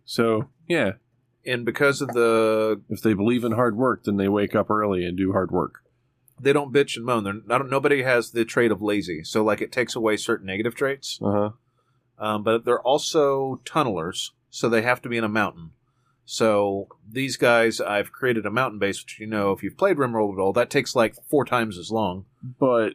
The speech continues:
Speaker 1: it's super awesome once you get it going.
Speaker 2: Yeah, because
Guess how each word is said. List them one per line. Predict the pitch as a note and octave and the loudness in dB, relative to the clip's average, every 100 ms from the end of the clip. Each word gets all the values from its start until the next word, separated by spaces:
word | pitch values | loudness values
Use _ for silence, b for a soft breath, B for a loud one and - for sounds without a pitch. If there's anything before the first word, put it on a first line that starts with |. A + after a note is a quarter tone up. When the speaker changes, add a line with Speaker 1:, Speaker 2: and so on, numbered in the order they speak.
| _ | _
Speaker 1:
it's | B2 A#2 A2 - - - _ _ _ _ _ _ | 0 0 -2 -4 -4 -8 _ _ _ _ _ _
super | - - D#3+ C#3 C3 A2 F#2+ E2+ _ _ | -10 -4 -4 0 0 2 0 -4 _ _
awesome | A#2 G#2+ - F2+ F2+ F2 | 0 0 0 -4 -4 0
once | G#2+ G2+ | 0 0
you | A2+ | 0
get | G2+ F#2 | 0 0
it | F2 | 0
going. | G2+ E2 C#2+ - _ | 0 0 -4 -14 _
Speaker 2:
Yeah, | C#3 G#2+ | 0 0
because | F#2 A2 F#2+ | 0 -4 -6